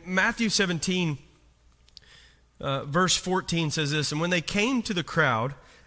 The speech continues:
a man came up to him, and kneeling before him said, 'Lord, have mercy on my son.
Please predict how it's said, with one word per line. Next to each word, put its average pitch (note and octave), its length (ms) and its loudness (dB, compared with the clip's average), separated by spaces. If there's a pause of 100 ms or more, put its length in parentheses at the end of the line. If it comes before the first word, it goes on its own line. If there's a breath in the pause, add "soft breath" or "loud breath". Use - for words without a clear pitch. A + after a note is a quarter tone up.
a E3+ 120 4
man G3 400 4
came F3+ 260 0
up C3+ 120 0
to B2 120 -4
him, A#2+ 420 -4
and C#3+ 220 -2
kneeling A#3 380 2
before C#3 360 0
him C#3 80 0
said, D3 220 2
'Lord, F3 420 4
have E3+ 200 2
mercy A3 400 4
on F#3+ 140 4
my D#3+ 120 4
son. F3 340 2